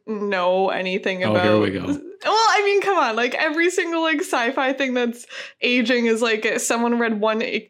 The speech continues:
Speaker 1: Wikipedia article, not even an entire article, just, like, the overview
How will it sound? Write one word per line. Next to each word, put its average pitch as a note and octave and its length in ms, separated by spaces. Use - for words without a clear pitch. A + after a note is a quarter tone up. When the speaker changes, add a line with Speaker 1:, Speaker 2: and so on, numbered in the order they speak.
Speaker 1:
Wikipedia A3 680
article, G3 600
not D4+ 180
even D#4+ 360
an C#4 120
entire B3 360
article, G3+ 420
just, A3 240
like, A#3 200
the A3+ 60
overview G3+ 880